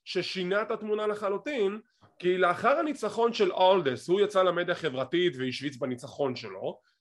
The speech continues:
שזה מוזר כי הוא אמור להיות פייס, אבל כנראה שהוא עשה הילטרן או משהו,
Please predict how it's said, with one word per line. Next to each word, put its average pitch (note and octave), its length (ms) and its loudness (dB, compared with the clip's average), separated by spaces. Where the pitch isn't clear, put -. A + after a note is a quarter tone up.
שזה D#3+ 340 -2
מוזר F3 440 4
כי F3 120 -6
הוא D3+ 120 2
אמור E3 200 0
להיות E3 220 -4
פייס, - 760 -4
אבל B2+ 180 -4
כנראה D#3 220 0
שהוא D#3+ 100 -2
עשה C#3+ 180 -4
הילטרן D#3+ 400 -4
או G#2+ 80 -12
משהו, C#3+ 420 -4